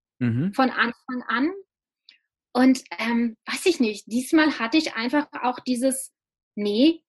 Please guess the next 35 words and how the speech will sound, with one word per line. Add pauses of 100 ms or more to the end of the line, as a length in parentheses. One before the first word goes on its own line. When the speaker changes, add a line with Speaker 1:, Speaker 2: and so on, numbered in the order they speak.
(640)
Speaker 2:
ich,
ich
will
das
jetzt
irgendwie
alles
nicht
mehr.
Und,
Speaker 1:
Mhm.
Speaker 2:
ähm,
ich
weiß, (240)
dass
ich
nicht
immer (680)
fett
war,
muss
ich
jetzt
einfach
mal
so
sagen.
Ich,
Speaker 1:
Mhm.
Speaker 2:
ich
kann
schlank
sein. (600)
Und, (120)
ähm,